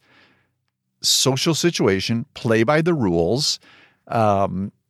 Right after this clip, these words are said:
in many ways. And so, I don't know. I'm a little, I'm a little more hesitant to say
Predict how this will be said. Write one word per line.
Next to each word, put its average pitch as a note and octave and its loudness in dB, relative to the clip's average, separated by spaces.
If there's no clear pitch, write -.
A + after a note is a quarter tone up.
in A#2 0
many B2+ 0
ways. G#2 0
And A2 0
so, A2 0
I B2+ 0
don't C3+ 2
know. C3 2
I'm G#2 0
a A#2+ 2
little, D#3+ 0
I'm B2+ 0
a C3 0
little C#3+ 0
more C3 0
hesitant A#2 -2
to G#2 -2
say G#2 0